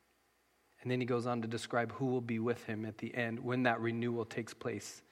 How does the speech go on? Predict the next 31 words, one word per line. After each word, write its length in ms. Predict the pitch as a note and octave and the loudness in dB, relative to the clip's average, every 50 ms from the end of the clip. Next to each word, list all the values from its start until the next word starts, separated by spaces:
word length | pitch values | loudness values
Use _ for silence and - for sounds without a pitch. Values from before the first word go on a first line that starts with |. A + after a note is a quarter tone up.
| - - - - - - _ - | -20 -20 -20 -20 -20 -14 _ -2
All 80 | A#2+ A2+ | -2 -2
the 80 | A#2 | 0
disciples 580 | A2+ A2+ A#2 - - A#2 B2+ A#2+ - C3 A#2+ A#2 | 0 -2 0 2 4 4 4 4 4 2 0 0
will 100 | A#2+ A2 | 0 -2
sit 180 | - - A#2+ A2+ | -2 -2 0 0
on 140 | A2+ A2 | 0 0
twelve 220 | - - B2 A#2 A2 | 0 -2 -2 -2 -2
different 300 | A2+ G#2 - B2 A#2 - | -2 -6 -6 -8 -6 -4
thrones 260 | A#2 A#2 A#2 A2+ A2 | -4 -4 -4 -4 -6
and, 140 | A2 A2+ A#2 - | -6 -8 -6 -6
and 180 | C3+ A#2 A2+ A#2 | -4 -4 -4 -2
all 160 | A2 A#2 A#2 | -2 -2 -2
of 120 | A2 G#2+ | -2 -2
that 180 | A2+ A#2+ B2 - | -6 -8 -8 -10
too. 200 | - C3+ A#2 G#2+ - - - - - _ | -12 -12 -12 -14 -14 -16 -18 -20 -8 _
But 140 | - C3+ C#3 | 0 0 0
here, 300 | - - C#3 C3 A#2+ - - - - - - - | 2 4 4 4 4 2 -4 -14 -18 -18 0 4
at 160 | - C#3+ - - | 4 6 6 4
the 80 | C#3+ | 4
renewal 960 | B2+ C3 C#3 C#3 C3 B2+ B2+ C3+ D3 D3 D3+ D3+ D3 C#3 C3+ B2 A2+ G2+ - - - - - - - - - | 4 4 4 4 4 4 4 4 6 6 6 6 6 6 6 4 4 2 -2 -8 -14 -20 -20 -20 -20 -6 -2
of 160 | - A#2+ A#2+ B2 | -2 -2 0 0
all 240 | A#2 A#2+ A2+ A2 | 0 0 0 -2
things. 560 | - - - A2+ G#2+ G#2 G2 - - - - - - _ _ _ _ - _ _ _ _ _ _ _ _ _ _ _ _ _ _ _ _ _ _ _ _ _ _ _ _ - - - - - - - - | -4 -6 -6 -6 -6 -8 -10 -12 -16 -18 -20 -20 -20 _ _ _ _ -20 _ _ _ _ _ _ _ _ _ _ _ _ _ _ _ _ _ _ _ _ _ _ _ _ -20 -20 -18 -18 -18 -2 8 12
God's 260 | D#3+ D#3+ D3+ B2+ D3+ | 12 12 12 10 8
mission 400 | D#3+ E3 F3 E3+ - E3+ D3 C#3 | 8 8 8 8 6 4 4 4
to 160 | - - C#3+ | 4 2 2
reconcile, 880 | B2+ B2 C3 D3 D#3 C#3+ - D3+ C#3 B2+ - - A#2+ A2+ A#2 A2+ A2 A2 - - - - - - - | 2 4 6 4 4 4 2 0 -2 -2 -2 -2 0 0 0 0 0 -2 -6 -10 -18 -18 -14 -6 -2
restore, 840 | B2+ B2+ A2+ - - - - - D#3+ D3 D#3 C#3+ C3+ C3 A2+ - - - - - - | 0 0 0 0 -2 -2 0 0 0 2 2 2 2 2 0 -2 -4 -10 -16 -8 -2
renew 800 | - B2+ C#3 C#3 C3 A#2+ A#2+ A#2+ B2+ C3+ C#3+ D3 D3 C3+ B2 A2+ G2+ - - - - - - _ - | 2 4 4 4 4 2 0 -2 0 2 4 4 6 6 4 4 0 -4 -12 -18 -20 -20 -4 _ 6
all 440 | D#3 E3+ F3 F3+ F3+ F#3 F3+ F3 D#3 | 8 10 10 12 12 12 12 10 8
things 760 | - - - E3+ D#3+ D3+ B2+ G#2+ G#2 G2+ - - - - | 6 4 4 4 4 4 2 0 -4 -6 -8 -8 -10 -10